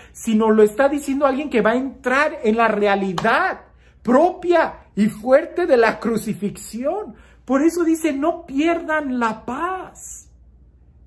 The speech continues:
En otro momento dice, "Se los digo antes de que suceda para que cuando suceda crean".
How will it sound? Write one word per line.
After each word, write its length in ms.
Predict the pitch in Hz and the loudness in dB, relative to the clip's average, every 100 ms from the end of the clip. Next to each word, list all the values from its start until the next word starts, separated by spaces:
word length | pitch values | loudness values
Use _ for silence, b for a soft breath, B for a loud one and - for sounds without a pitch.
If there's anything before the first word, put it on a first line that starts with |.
| _ | _
En 140 | - | -8
otro 260 | 175 202 175 | -6 -2 -2
momento 440 | 170 160 202 190 | -2 -4 -4 -2
dice, 260 | 175 - 185 | -4 -4 -6
"Se 160 | - | -4
los 160 | 170 170 | -4 -4
digo 220 | 208 220 | -4 0
antes 340 | 226 233 226 190 | 0 -2 -6 -6
de 140 | 180 | -6
que 100 | 170 | -6
suceda 460 | 147 139 208 220 202 | -8 -6 -4 -2 -2
para 200 | 165 165 | -2 -4
que 120 | 165 | -4
cuando 240 | 156 156 | -6 -6
suceda 600 | 143 147 208 220 196 - - | -10 -4 -2 0 -4 -8 -10
crean". 800 | 196 196 220 254 220 170 139 | -4 0 2 0 -2 -4 -8